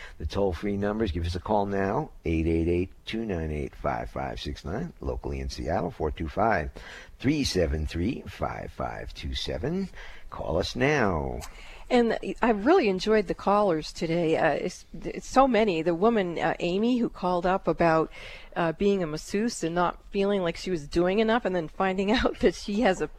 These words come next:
Speaker 2: past and present existence going on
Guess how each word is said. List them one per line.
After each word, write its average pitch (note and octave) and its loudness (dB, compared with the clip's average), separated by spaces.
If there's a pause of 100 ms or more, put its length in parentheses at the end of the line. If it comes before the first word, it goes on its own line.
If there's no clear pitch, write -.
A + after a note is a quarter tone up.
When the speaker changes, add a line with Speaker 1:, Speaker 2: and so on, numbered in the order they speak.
(440)
Speaker 2:
past A3+ 2
and F3+ -2
present G3+ 2 (360)
existence G3 2 (420)
going G#3 4
on G3+ 2